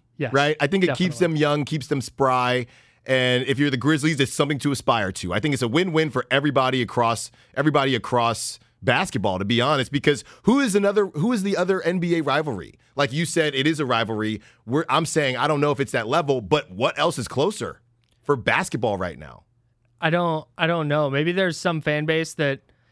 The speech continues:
Speaker 1: get, maybe the Nets and Celtics get up for one another in a way that, but I don't, I think Grizzlies Warriors is gonna be one of those, like, "Oh man, everybody kinda tunes into this one."
Speaker 2: Yeah.
Speaker 1: Because everybody knows that there's gonna be some jawing back and forth. And did you see the, did you see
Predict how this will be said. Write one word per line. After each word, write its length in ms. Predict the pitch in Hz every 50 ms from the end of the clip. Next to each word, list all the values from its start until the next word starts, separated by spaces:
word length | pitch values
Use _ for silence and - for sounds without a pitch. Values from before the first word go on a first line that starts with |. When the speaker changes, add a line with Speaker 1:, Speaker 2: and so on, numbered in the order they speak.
| _ _ _ _ - 147
Speaker 1:
get, 280 | 131 165 170 165 -
maybe 240 | 175 160 170 170 175
the 120 | 165 165 156
Nets 460 | 147 143 143 147 151 160 - - -
and 120 | 165 151
Celtics 500 | 135 - 160 147 151 151 160 151 131 - - -
get 160 | 175 156 143
up 240 | 143 151 - _ _
for 240 | - 165 151 143 143
one 180 | 147 151 151
another 320 | 147 147 147 147 147 151 147
in 60 | 143
a 60 | 139
way 240 | 135 139 143 143 143
that, 180 | 139 143 135 - _ _ _ _ _ _ -
but 120 | 156 143 -
I 120 | 165 165
don't, 280 | 170 175 165 156 147 - _ _ -
I 120 | 165 202
think 200 | 240 269 233 180
Grizzlies 400 | 170 175 180 175 170 175 156 135
Warriors 380 | 143 151 165 175 170 160 143 131
is 40 | 143
gonna 140 | 139 151 151
be 100 | 147 143
one 100 | 143 147 147
of 60 | 139
those, 200 | 139 139 135 127
like, 200 | 147 131 123 117 - _
"Oh 140 | - 170 156
man, 240 | 147 143 135 123 - -
everybody 380 | 175 175 185 180 170 165 160 139
kinda 180 | - 151 139 127
tunes 260 | 120 - 143 135 127
into 140 | 127 117 117 113
this 180 | 117 - -
one." 120 | - - - _ _
Speaker 2:
Yeah. 360 | - 98 104 98 87 80 80 76
Speaker 1:
Because 220 | - 156 151 151 156
everybody 380 | 175 175 196 180 185 180 175
knows 340 | 160 160 151 151 151 147 139 135
that 100 | 139 131
there's 180 | 143 139 135 127
gonna 140 | 151 147
be 140 | 139 143 139
some 160 | 123 - 143 127
jawing 300 | - 156 147 151 147 147
back 200 | 147 139 139 -
and 100 | 143 123
forth. 300 | 139 131 131 131 131 -
And 100 | 127 135 - _ _ _ _ _
did 160 | - 202 180
you 80 | 180 262
see 160 | 254 - 330 320
the, 380 | 294 285 262 240 214 196 - - - 185
did 180 | 170 180 165
you 120 | 175 233 240
see 340 | - - 277 277 262 220